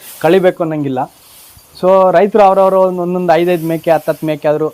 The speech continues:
ಇಂಡಿವಿಜುವಲ್ ಆಗಿ ಸಾಕೊಂಡ್ರೆ, so ಅವ್ರಿಗೆ ಯಾವುದೇ ರೀತಿ ಎಮರ್ಜೆನ್ಸಿ, ಆ, ದುಡ್ಡು ಬೇಕಂದಾಗ ತುಂಬ ಸಹಾಯ ಆಗುತ್ತೆ ರೈತರಿಗೆ. ಇದು ನಮ್ಮ ಎರೆಹುಳ ಗೊಬ್ಬರದ ಘಟಕ.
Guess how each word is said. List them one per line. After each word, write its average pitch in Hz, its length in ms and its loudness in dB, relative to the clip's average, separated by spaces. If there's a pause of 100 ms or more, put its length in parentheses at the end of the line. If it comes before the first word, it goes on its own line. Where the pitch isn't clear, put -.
(160)
ಇಂಡಿವಿಜುವಲ್ 165 560 0
ಆಗಿ 143 220 -4
ಸಾಕೊಂಡ್ರೆ, 139 560 -6 (220)
so 240 60 -6
ಅವ್ರಿಗೆ 220 280 -2
ಯಾವುದೇ 202 520 2 (180)
ರೀತಿ 175 200 -2
ಎಮರ್ಜೆನ್ಸಿ, 165 920 -2 (320)
ಆ, 139 40 -2
ದುಡ್ಡು 147 280 -6
ಬೇಕಂದಾಗ 139 520 -2 (1400)
ತುಂಬ 233 200 2 (120)
ಸಹಾಯ 185 220 2
ಆಗುತ್ತೆ 139 360 -4 (120)
ರೈತರಿಗೆ. 143 440 -6
ಇದು 180 260 4
ನಮ್ಮ 170 280 0
ಎರೆಹುಳ 185 440 2 (460)
ಗೊಬ್ಬರದ 147 340 -4
ಘಟಕ. 135 380 -6